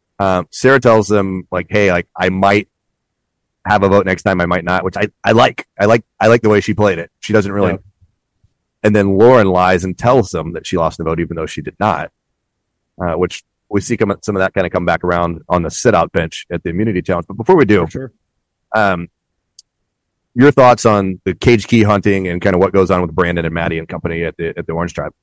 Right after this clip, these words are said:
Speaker 2: Uh, yeah, this one's pretty conflicting because, like, when Brandon finds it, and M-, Maddie is around the corner, like, it's really hard for him to be cool about it. If, also, don't put it in your pocket, dude. You gotta put it in your crotch. Like, you got to, or the ba-, your,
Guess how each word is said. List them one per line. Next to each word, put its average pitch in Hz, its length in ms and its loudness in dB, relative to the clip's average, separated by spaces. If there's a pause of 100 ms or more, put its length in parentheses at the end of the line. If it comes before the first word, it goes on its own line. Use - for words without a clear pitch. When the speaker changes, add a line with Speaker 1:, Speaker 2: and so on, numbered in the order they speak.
(580)
Speaker 2:
Uh, - 60 -4
yeah, 185 100 0
this 220 140 2
one's 320 120 -6
pretty 254 200 -4
conflicting 143 500 0
because, 127 720 0 (300)
like, 135 240 -4 (220)
when 143 160 2
Brandon 190 260 4
finds 139 400 0
it, - 160 -12 (360)
and 120 280 -2
M-, - 100 -14
Maddie 165 320 4
is 139 140 6
around 127 180 2
the 120 80 -4
corner, 107 340 -2
like, 123 220 2
it's 143 180 2
really 139 240 6
hard 120 260 4
for 117 100 -2
him 117 100 -2
to 113 80 -2
be 107 180 -4
cool 139 240 4
about 151 240 6
it. 151 180 2
If, - 260 -14
also, 165 340 0
don't 127 180 4
put 156 80 4
it - 20 6
in 139 40 4
your 110 80 -2
pocket, - 340 0
dude. 107 160 -6
You 110 100 -4
gotta 110 260 2
put - 80 -4
it - 20 -2
in 82 60 -4
your 98 80 -10
crotch. - 440 -8
Like, 98 360 -8
you 117 100 -4
got 107 220 0
to, 85 140 -10
or 101 420 -8
the 110 60 -6
ba-, 110 220 -4
your, 104 220 -6